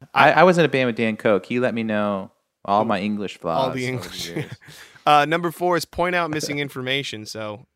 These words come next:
Speaker 2: I mean, that's
Speaker 1: Wait,
Speaker 2: another
Speaker 1: what
Speaker 2: thing.
Speaker 1: number? What,
Speaker 2: I'm
Speaker 1: what,
Speaker 2: just
Speaker 1: what, I don't
Speaker 2: looking
Speaker 1: even
Speaker 2: at,
Speaker 1: know we're
Speaker 2: I'm
Speaker 1: on
Speaker 2: just looking
Speaker 1: numbers.
Speaker 2: online. I'm just looking at lo-, online at some numbers here.
Speaker 1: Okay, okay.
Speaker 2: I mean, you could just goo-,
Speaker 1: All right.
Speaker 2: Google five ways or se-, ten ways or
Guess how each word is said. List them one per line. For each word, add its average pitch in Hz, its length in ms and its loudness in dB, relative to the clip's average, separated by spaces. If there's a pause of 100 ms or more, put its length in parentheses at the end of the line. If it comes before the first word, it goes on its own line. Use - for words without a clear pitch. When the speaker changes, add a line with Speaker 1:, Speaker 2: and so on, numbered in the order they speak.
(100)
Speaker 2:
I 117 80 -8
mean, 120 100 -10
that's 143 180 -4
Speaker 1:
Wait, 185 120 6
Speaker 2:
another 156 80 4
Speaker 1:
what 196 80 10
Speaker 2:
thing. 185 60 0
Speaker 1:
number? 165 380 4
What, 110 240 -2
Speaker 2:
I'm 247 220 4
Speaker 1:
what, 147 80 4
Speaker 2:
just - 140 0
Speaker 1:
what, 220 140 4
I 123 80 6
don't - 20 8
Speaker 2:
looking 185 100 6
Speaker 1:
even 160 60 0
Speaker 2:
at, 139 100 -2
Speaker 1:
know 135 40 6
we're - 80 6
Speaker 2:
I'm - 80 6
Speaker 1:
on 151 60 6
Speaker 2:
just 175 120 2
looking 180 300 0
Speaker 1:
numbers. 170 240 0
Speaker 2:
online. 185 280 -10
I'm 135 80 -6
just 151 140 -12
looking 156 220 -10
at 143 60 -12
lo-, 151 140 -6
online 156 460 -6
at 110 80 -12
some 131 160 -8
numbers 147 400 -12
here. - 80 -4
Speaker 1:
Okay, 98 300 -4
okay. 101 180 -6
Speaker 2:
I 165 40 0
mean, 185 120 -2
you 254 80 -6
could 170 120 -4
just 127 160 -10
goo-, 147 200 0
Speaker 1:
All 151 100 -2
right. - 80 -6
Speaker 2:
Google 143 260 -2
five 120 300 -4
ways 120 380 -8
or 95 180 -14
se-, - 220 -14 (140)
ten 117 260 -8
ways 113 320 -10
or 92 180 -14